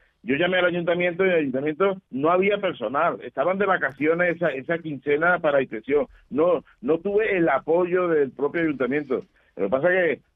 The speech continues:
que al final parecía como si la culpa lo, la tuviera la consejería, y, y la consejería era el convidado de piedra.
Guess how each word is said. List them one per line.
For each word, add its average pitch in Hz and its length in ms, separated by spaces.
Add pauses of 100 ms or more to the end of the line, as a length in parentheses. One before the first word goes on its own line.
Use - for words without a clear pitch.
que 117 80
al - 80
final 123 340
parecía 170 440
como 180 240
si 160 80
la 143 140
culpa 131 360
lo, 156 240
la 135 160
tuviera 131 320
la 156 80
consejería, 131 560
y, 120 60
y 120 400
la 120 120
consejería 123 480
era 180 120
el 170 60
convidado 151 400
de 139 100
piedra. 170 400